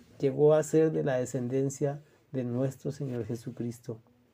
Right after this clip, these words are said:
Y es así que entendemos que de una mujer de pecado, de una mujer de un oficio poco honroso, como lo dije al comienzo, llegó a ser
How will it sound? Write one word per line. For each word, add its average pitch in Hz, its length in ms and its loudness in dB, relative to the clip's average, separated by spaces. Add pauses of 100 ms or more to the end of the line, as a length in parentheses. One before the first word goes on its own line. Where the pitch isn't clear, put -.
(1500)
Y 147 120 2
es 147 120 2
así 170 380 -2
que 190 120 -2
entendemos 175 720 2 (180)
que 175 300 2 (920)
de 143 120 4
una 180 200 4
mujer 165 420 0 (140)
de 165 160 2
pecado, 143 600 0 (640)
de 151 160 6
una 185 160 4
mujer 170 320 4
de 175 100 2
un 180 220 2
oficio 175 540 -2
poco 170 300 4
honroso, 156 540 2
como 151 220 0
lo 143 100 2
dije 143 280 2
al 151 80 -4
comienzo, 147 580 -2 (720)
llegó 143 480 4 (1160)
a 143 120 -2
ser 147 380 6